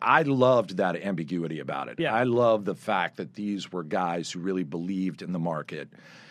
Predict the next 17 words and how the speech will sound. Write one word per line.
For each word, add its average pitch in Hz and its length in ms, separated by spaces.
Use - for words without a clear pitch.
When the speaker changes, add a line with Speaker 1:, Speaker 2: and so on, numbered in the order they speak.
Speaker 1:
They 110 140
really 113 240
thought 101 240
in 87 60
the 82 80
case 90 340
of 80 80
Steve 95 280
Eisman, 82 540
A 92 140
K 82 300
A 71 40
Mark 78 300
Baum, 80 320
played 82 240
by 78 160
Carell, 85 560